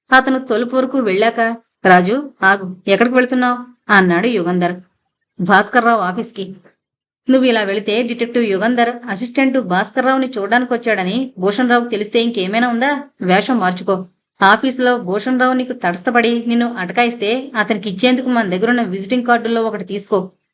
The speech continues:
అని యుగంధర్ చెప్పగానే రాజు నవ్వి, "Excuse me, sir, ఎగ్జైట్‌మెంట్లో వేషం మార్చుకోవాలన్న విషయం మర్చిపోయాను," అని లోపలికి వెళ్లి పావుగంట తర్వాత కన్సల్టింగ్ రూమ్లోకొచ్చి యుగంధర్కి ఎదురుగుండా నిలబడ్డాడు. సైకిల్ కట్టు,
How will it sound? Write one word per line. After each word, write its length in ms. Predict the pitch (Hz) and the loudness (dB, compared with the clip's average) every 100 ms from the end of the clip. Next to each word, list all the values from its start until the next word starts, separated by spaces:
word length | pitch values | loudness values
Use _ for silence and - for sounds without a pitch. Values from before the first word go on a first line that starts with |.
| - | 2
అని 160 | 240 240 | 4 4
యుగంధర్ 460 | 190 190 233 247 247 202 | 2 -2 0 -2 -2 -6
చెప్పగానే 600 | 185 226 233 220 226 226 226 | -2 0 0 0 -6 -6 -2
రాజు 300 | 180 190 226 | 0 2 0
నవ్వి, 440 | 214 190 233 240 - _ _ _ - | -2 0 -2 -2 -8 _ _ _ -8
"Excuse 440 | 190 185 - 233 208 | -4 -2 2 2 2
me, 80 | 202 | 0
sir, 240 | 202 180 185 - _ | 2 0 -2 -14 _
ఎగ్జైట్‌మెంట్లో 640 | 202 190 220 233 233 240 233 | 2 4 4 4 0 0 -2
వేషం 440 | 196 180 190 269 | -2 -2 -2 0
మార్చుకోవాలన్న 600 | 247 240 240 247 233 226 | 0 0 -2 0 0 0
విషయం 320 | 208 180 196 226 | -4 -6 -4 -4
మర్చిపోయాను," 720 | 180 180 233 185 185 185 190 _ _ - | -4 -4 -2 0 0 -2 -8 _ _ 4
అని 200 | 269 262 | 4 4
లోపలికి 460 | 185 190 202 240 | 2 -2 0 -2
వెళ్లి 480 | 247 220 196 254 277 233 | 0 0 0 -4 -4 0
పావుగంట 400 | 214 208 202 185 | 2 0 -4 -4
తర్వాత 400 | 185 190 226 233 220 226 _ | -2 0 0 0 -2 -4 _
కన్సల్టింగ్ 600 | - 226 240 269 269 262 | 2 2 2 -2 0 0
రూమ్లోకొచ్చి 840 | 226 254 262 254 247 240 240 240 - | 0 0 0 0 -2 -2 -2 -4 -2
యుగంధర్కి 560 | 208 202 254 262 269 254 | 0 2 2 0 -2 -2
ఎదురుగుండా 520 | 196 196 247 254 247 | 0 0 0 0 0
నిలబడ్డాడు. 560 | 185 190 226 180 185 190 - _ _ _ _ | -2 -2 -2 0 -2 -4 -10 _ _ _ _
సైకిల్ 600 | - - 233 226 240 285 269 | -6 0 4 4 4 0 0
కట్టు, 520 | 196 196 233 233 233 | -4 0 0 0 -4